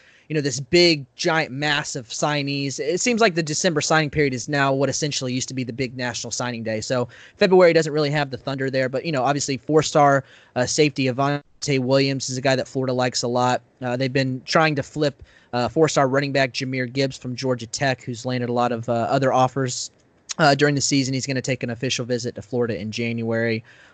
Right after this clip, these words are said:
Um, you know, Henry Parrish, another four-star running back from the state of Florida. Um, DeMarcus Beckwith is another guy who's, I, I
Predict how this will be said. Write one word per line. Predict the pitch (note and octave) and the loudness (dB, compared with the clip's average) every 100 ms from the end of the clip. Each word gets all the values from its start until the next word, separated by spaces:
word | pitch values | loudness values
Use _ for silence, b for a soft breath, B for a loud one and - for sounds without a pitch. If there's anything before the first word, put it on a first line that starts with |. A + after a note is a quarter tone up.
| - | -6
Um, | A#2 A2+ A#2+ A#2+ _ _ | -2 0 -2 -6 _ _
you | F#3+ | 0
know, | B2+ | 2
Henry | A2 F#3+ E3+ | 4 4 2
Parrish, | C#3+ E3 D3 D3 C3+ | 0 2 2 2 0
another | C#3 C#3 C3+ | -4 -2 -4
four-star | - D3 C3+ - C3 | -2 -2 -2 0 0
running | C3 B2+ B2+ | 0 -2 -2
back | B2 A#2+ | -2 -4
from | A#2+ | -8
the | |
state | A2 B2+ A#2+ | -6 -4 -4
of | A2+ | -4
Florida. | B2+ A#2+ A#2+ A#2 A2+ b _ b b b b - - | -2 0 2 -2 -6 b _ b b b b -20 -14
Um, | - A2+ A2+ A#2 | -6 -4 -4 -2
DeMarcus | D3 D3+ E3 C#3 C3+ | 2 4 4 0 0
Beckwith | C#3 C#3 D3 C#3 B2+ - b b b - | 0 2 0 0 -2 -8 b b b -10
is | B2+ | -6
another | C3+ C3+ C3+ | -4 -2 -2
guy | C3 C3 B2+ | 2 2 2
who's, | C3 - - - | -4 -8 -12 -14
I, | F2+ C3+ D3 | -6 -4 0
I | F3+ | 0